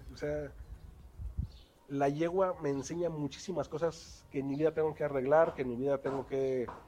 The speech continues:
este, ordenar, o me da respuestas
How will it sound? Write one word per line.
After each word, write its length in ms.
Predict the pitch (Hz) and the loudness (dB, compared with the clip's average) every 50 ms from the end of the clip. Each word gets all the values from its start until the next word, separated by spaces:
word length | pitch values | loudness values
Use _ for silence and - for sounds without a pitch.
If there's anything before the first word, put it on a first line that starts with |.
| - - - - - | -20 -20 -20 -14 -8
este, 880 | 131 120 113 - - - - 127 120 117 113 113 113 113 110 110 113 117 | -6 -6 -6 -8 -12 -6 -4 -2 0 0 0 0 0 0 0 -2 -2 -2
ordenar, 680 | 123 135 131 127 123 123 123 139 147 160 160 165 160 - - - - - - - - - - - - - - - - - - - - - - - - - - - - - | 2 6 8 10 10 10 10 10 10 10 10 8 6 0 -8 -14 -20 -20 -20 -20 -20 -20 -20 -20 -20 -20 -20 -20 -20 -20 -20 -20 -20 -20 -20 -20 -20 -20 -20 -20 -6 2
o 320 | 165 170 196 214 226 - - - - - - - - | 4 6 6 6 4 2 -4 -14 -20 -20 -20 -14 -6
me 140 | - 143 139 | -4 -2 0
da 180 | 131 135 143 147 | 0 2 2 4
respuestas 840 | 143 156 143 - - - 151 151 143 - - 156 151 135 - - | 4 4 2 2 -4 2 2 2 2 4 2 2 2 2 -2 -8